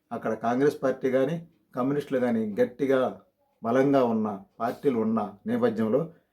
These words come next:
ఒక జాతీయ పార్టీ, ముఖ్యంగా హిందుత్వ పార్టీ బీజేపీ ఆ విధంగా అభివృద్ధి చెందటం అనేది పరిశీలకులు విశేషంగా చెప్పుకుంటున్నారు. ఏదేమైనప్పటికీ వచ్చే పార్లమెంట్ ఎన్నికల్లో బీజేపీ తన సత్తాను చాటి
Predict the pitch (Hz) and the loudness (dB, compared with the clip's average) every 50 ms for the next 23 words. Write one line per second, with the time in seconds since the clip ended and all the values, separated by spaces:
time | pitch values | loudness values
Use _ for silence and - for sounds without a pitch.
0 | _ _ - 117 107 113 - - 139 135 135 - 151 151 143 147 143 143 - - | _ _ -10 -6 -4 -2 0 2 2 2 2 2 0 2 4 4 4 2 2 -4
1 | 113 101 101 - _ - - - - 156 139 131 123 110 104 - 117 120 135 139 | -10 -12 -12 -14 _ -18 -16 -10 -6 -4 -2 0 0 -2 -2 -2 -4 -4 -2 0
2 | 170 170 165 170 147 123 131 127 123 - - 123 120 104 104 127 131 139 147 143 | -2 0 0 0 0 2 2 0 -2 -2 -6 -8 -6 -4 -4 -2 2 4 2 2
3 | 143 131 120 113 113 - _ - 107 107 110 110 127 135 131 120 117 107 - - | 2 0 -6 -8 -10 -12 _ -8 -4 -2 -2 0 0 0 0 -2 -4 -4 -6 -10
4 | _ _ _ _ _ _ _ _ _ _ _ _ _ _ _ _ _ 113 123 120 | _ _ _ _ _ _ _ _ _ _ _ _ _ _ _ _ _ -2 2 4
5 | 131 143 147 143 147 - - 135 123 120 123 - 131 123 117 117 120 120 120 127 | 4 4 4 2 -4 -4 -4 -4 -4 -4 -4 -4 -2 -2 0 0 -2 -2 -4 -4
6 | 107 101 - _ _ _ _ _ _ _ _ _ _ - 131 127 131 135 147 143 | -6 -8 -10 _ _ _ _ _ _ _ _ _ _ -6 -4 -2 0 4 4 4
7 | 139 135 131 110 107 107 107 110 110 120 147 147 - 139 143 131 - 117 - - | 4 2 0 0 -2 -2 -2 -4 -2 0 0 0 0 0 -2 -2 -2 -4 -6 -6
8 | - 113 110 104 107 101 101 107 127 120 131 135 139 135 127 - 151 143 170 190 | -4 -4 -4 -2 -2 -2 0 0 2 2 2 2 2 2 2 0 0 0 0 -2
9 | 190 - - _ _ - 123 131 - - 147 135 - 127 127 127 135 127 135 127 | -6 -8 -14 _ _ -4 -4 -4 -2 0 0 0 0 0 0 0 0 0 0 -2
10 | 120 131 127 127 120 127 135 123 120 120 110 - - _ - 117 127 131 139 139 | -2 -2 -2 -2 -2 -2 -2 0 0 0 0 -2 -6 _ -6 -4 0 4 6 6
11 | 135 117 117 110 107 - 113 107 107 104 - 123 117 - 143 143 143 131 135 127 | 6 4 0 -6 -6 -8 -8 -10 -10 -8 -8 -10 -8 -4 -4 -4 -2 -2 -2 -2
12 | 120 110 113 104 | -2 -2 -4 -8